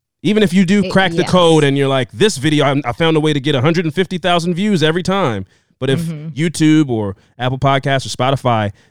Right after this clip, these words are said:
Speaker 1: just flips a switch or puts in a new code and messes up that for you,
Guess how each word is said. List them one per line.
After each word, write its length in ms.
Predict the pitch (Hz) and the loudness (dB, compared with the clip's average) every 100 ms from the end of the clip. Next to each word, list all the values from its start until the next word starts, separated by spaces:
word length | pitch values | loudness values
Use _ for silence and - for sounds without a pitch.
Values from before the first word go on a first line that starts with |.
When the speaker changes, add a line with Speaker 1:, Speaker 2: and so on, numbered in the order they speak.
| - | -8
Speaker 1:
just 180 | 131 - | -6 -6
flips 320 | - 160 147 | -2 -2 -2
a 60 | 139 | -8
switch 460 | - 151 156 151 | -4 0 2 0
or 80 | 104 | -6
puts 340 | 92 160 156 - | -2 0 0 0
in 120 | 151 | -2
a 80 | 143 | -2
new 160 | 147 | -2
code 500 | 143 147 147 139 127 127 | -2 0 0 2 0 -2
and 300 | 123 113 101 | -6 -8 -10
messes 500 | 120 123 143 - 113 | -6 -4 -2 -4 -4
up 200 | 143 160 | -2 -2
that 200 | 120 107 | -4 -6
for 120 | - | -6
you, 380 | 107 101 98 98 | -6 -4 -4 -6